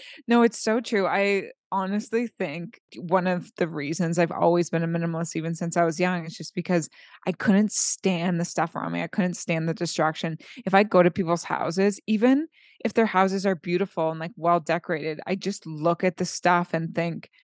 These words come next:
"Oh, what a waste of time all that stuff is." You gotta clean it and organize it and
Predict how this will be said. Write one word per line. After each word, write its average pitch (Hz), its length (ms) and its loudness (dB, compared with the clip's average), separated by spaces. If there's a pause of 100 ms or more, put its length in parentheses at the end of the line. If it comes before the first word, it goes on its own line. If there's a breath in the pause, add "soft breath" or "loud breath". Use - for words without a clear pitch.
"Oh, 214 140 2
what 220 140 4
a 269 40 2
waste 208 320 0
of 202 100 -2
time 180 540 -8 (260)
all 196 180 6
that 196 200 4
stuff - 520 -2
is." - 220 -6
You 170 60 0
gotta 214 180 0
clean 196 420 -2
it 190 200 2
and 147 120 -6
organize 180 600 0
it 180 60 0
and 175 360 -2